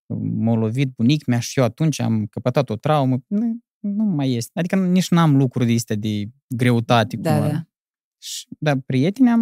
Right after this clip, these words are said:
Speaker 1: mulți cu care vorbesc mult, care mă înțeleg foarte bine, pe care eu i-aș ajuta în orice moment și sunt sigur că m-ar ajuta și ei.
Speaker 2: Apa, asta e. Prietenia înseamnă și o ajutare,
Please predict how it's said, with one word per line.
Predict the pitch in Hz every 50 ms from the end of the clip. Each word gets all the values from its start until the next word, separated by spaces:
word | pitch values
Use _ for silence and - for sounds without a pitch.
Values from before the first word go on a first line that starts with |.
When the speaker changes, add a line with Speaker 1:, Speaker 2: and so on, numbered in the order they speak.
| 214 175
Speaker 1:
mulți | 139 131 127 139 180 185 -
cu | - -
care | 135 123 117
vorbesc | 117 113 107 113 120 135 143 - _
mult, | - - - 120 139 156 151
care | _ _ - 113 110
mă | 104
înțeleg | 104 107 - - 117 113
foarte | - - 110 113 - 127
bine, | 123 127 147 135
pe | 123 -
care | - 113 110
eu | 110 113 113
i-aș | 110 107 107 -
ajuta | 107 107 110 - 110
în | 107 107
orice | 107 107 -
moment | - 104 107 120 143
și | -
sunt | - 113 110
sigur | - - 110 113 -
că | -
m-ar | 107 104
ajuta | 104 107 120 120 - 123
și | 120 - 110
ei. | 104 117 156 - _ _ _ _ _ -
Speaker 2:
Apa, | - - 151 151
asta | 139 - - 139
e. | 131 156 _ _ _ _ _
Prietenia | - 160 151 131 151 147 165 185 202
înseamnă | 196 - - 170 170 170 170 175
și | - - 185
o | 165
ajutare, | 156 147 147 147 147 135 - 160 151 151 151 143 143 143